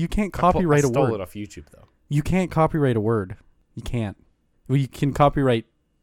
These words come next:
Speaker 1: uh,
Speaker 2: The recording of said word.
Speaker 1: No, no, no, no, no. Like, no one can prove that that's their, it's fucking just the word almond. Like, you can't
Speaker 2: Well, they can now 'cause I just admitted I stole it on YouTube.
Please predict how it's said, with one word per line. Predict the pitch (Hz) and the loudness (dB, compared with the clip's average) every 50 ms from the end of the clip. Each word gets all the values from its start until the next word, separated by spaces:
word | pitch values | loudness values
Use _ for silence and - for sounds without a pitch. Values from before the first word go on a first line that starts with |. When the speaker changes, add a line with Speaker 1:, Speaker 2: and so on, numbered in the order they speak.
| _ _ - | _ _ -10
Speaker 1:
uh, | 113 110 107 104 98 95 92 | -6 -6 -4 -4 -4 -6 -8
Speaker 2:
The | - 87 | -10 -12
recording | 78 71 - - - 87 80 80 78 76 | -14 -16 -18 -18 -18 -16 -16 -16 -18 -20
of | 78 73 | -20 -20
said | - - 71 80 87 - | -20 -20 -20 -20 -20 -20
word. | - - - _ _ _ - | -20 -20 -20 _ _ _ -4
Speaker 1:
No, | 135 151 180 180 165 | 0 2 4 4 6
no, | 160 160 | 4 4
no, | 170 175 165 131 113 | 4 4 4 4 2
no, | 113 135 | 2 0
no. | 139 135 120 107 98 95 92 - - | 0 0 0 0 -2 -4 -6 -8 -6
Like, | - 131 131 127 - | -4 -4 -4 -4 -4
no | 135 143 151 | -4 -2 0
one | 160 165 | 0 -2
can | 151 160 151 | -2 -4 -6
prove | - - 135 131 117 | -4 -2 -2 -2 -2
that | 117 110 - | -4 -6 -4
that's | - 107 107 - - | -6 -6 -6 -6 -6
their, | 113 107 101 - | -8 -6 -6 -6
it's | - 120 - - | -8 -10 -10 -12
fucking | - - - 160 - - 160 151 139 123 | -12 -10 -8 -8 -6 -4 -4 -4 -4 -2
just | - 143 143 - | -4 -4 -4 -2
the | - 143 | -2 0
word | 123 127 131 127 - | 0 2 2 0 0
almond. | - 110 120 123 120 110 104 98 92 104 - | 0 -2 -2 -2 -2 -4 -4 -6 -8 -10 -12
Like, | - 120 117 117 117 131 | -8 -6 -6 -6 -6 -8
you | 131 120 | -12 -12
can't | - - 151 131 123 113 - - | -8 -6 -6 -4 -6 -6 -4 -4
Speaker 2:
Well, | 208 233 | -2 -2
they | 262 277 | -2 -2
can | - - 240 277 277 214 | -2 0 0 0 2 2
now | 202 220 233 190 180 202 | 4 4 6 6 6 6
'cause | 190 190 190 185 | 4 2 2 0
I | 185 | 0
just | 170 196 180 - | 0 0 -2 -2
admitted | 180 151 147 160 165 175 160 | -4 -4 -2 -2 0 0 0
I | 175 175 | 0 0
stole | 170 - - - 117 131 165 165 | 0 -2 -4 -2 0 2 2 2
it | 175 | 2
on | 175 170 165 | 0 0 0
YouTube. | 175 202 180 - 127 107 92 82 | -2 -4 -6 -4 -6 -6 -6 -8